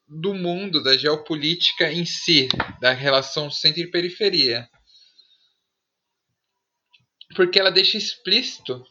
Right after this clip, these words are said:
que a democracia liberal, ela não dá acesso aos direitos básicos,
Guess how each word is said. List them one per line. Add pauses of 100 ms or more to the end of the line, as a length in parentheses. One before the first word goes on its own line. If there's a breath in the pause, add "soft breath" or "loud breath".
(840 loud breath)
que
a
democracia
liberal,
ela
não
dá
acesso
aos
direitos
básicos,